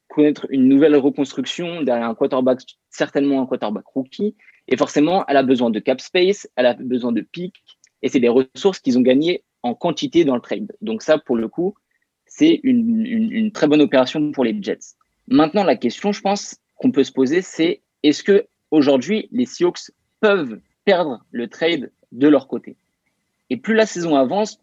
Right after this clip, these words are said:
plus je trouve qu'on peut se poser des questions par rapport à ce trade. La défense des Seahawks, elle a été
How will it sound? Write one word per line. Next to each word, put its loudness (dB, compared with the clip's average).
plus -2
je -8
trouve -2
qu'on -2
peut 2
se -14
poser 2
des 0
questions -6
par 0
rapport 0
à -2
ce -20
trade. -6
La 0
défense 0
des 0
Seahawks, -2
elle 2
a 2
été -4